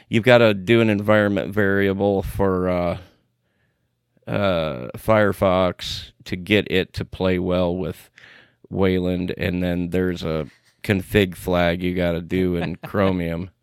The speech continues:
Speaker 1: or
Speaker 2: I love
Speaker 1: anything
Speaker 2: that.
Speaker 1: Chromium based.
Speaker 2: I love that. After I installed my operating system, I don't actually use my computer. What I do after that <laughs>
Speaker 1: Oh, well,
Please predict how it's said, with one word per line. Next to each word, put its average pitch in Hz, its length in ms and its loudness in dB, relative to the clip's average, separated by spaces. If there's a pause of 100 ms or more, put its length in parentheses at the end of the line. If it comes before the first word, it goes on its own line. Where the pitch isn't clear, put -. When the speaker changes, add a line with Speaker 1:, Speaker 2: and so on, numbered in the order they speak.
(380)
Speaker 1:
or 101 180 6
Speaker 2:
I 98 40 4
love 98 80 4
Speaker 1:
anything 92 240 0
Speaker 2:
that. 101 80 -8
Speaker 1:
Chromium 92 440 0
based. 90 520 -4 (240)
Speaker 2:
I 113 40 -10
love 113 260 -10
that. - 180 -10
After 175 300 -10
I 147 120 -4
installed 127 360 -6
my 92 140 -10
operating 92 420 -10
system, 92 300 -12
I 170 80 -6
don't 240 160 -6
actually 165 360 -6
use 110 220 -8
my 95 140 -8
computer. 95 440 -14
What 101 140 -12
I 117 120 -10
do 202 300 -10
after 147 300 -6
that 139 420 -4
<laughs> 1077 600 -14 (400)
Speaker 1:
Oh, 127 80 8
well, 123 260 8